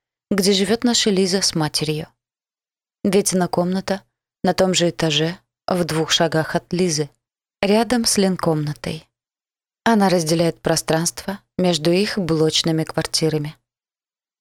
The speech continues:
Если вы не знаете, что такое Лен-комната, Ленинская комната.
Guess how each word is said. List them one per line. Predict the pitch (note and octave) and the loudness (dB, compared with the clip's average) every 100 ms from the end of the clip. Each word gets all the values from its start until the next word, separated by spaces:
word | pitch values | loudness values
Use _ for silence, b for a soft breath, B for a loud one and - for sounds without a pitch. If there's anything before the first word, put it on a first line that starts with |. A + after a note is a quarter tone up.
| - | -2
Если | G3 F3 G3 | 0 2 2
вы | F3+ | 2
не | F3+ | 0
знаете, | E3+ F#3+ F#3+ D#3 | 0 0 0 -2
что | - D3+ | -4 -4
такое | E3+ F3 E3 | -2 2 2
Лен-комната, | D#3+ D#3+ D#3 - D#3+ E3+ F3 G3 - _ _ _ _ _ | 4 0 0 -2 -2 -4 -6 -8 -10 _ _ _ _ _
Ленинская | G#3 G3+ E3+ D#3+ - F3+ | 0 2 2 0 0 0
комната. | F3+ F3+ D3+ D3 - E3 | 0 -2 -2 -6 -8 -16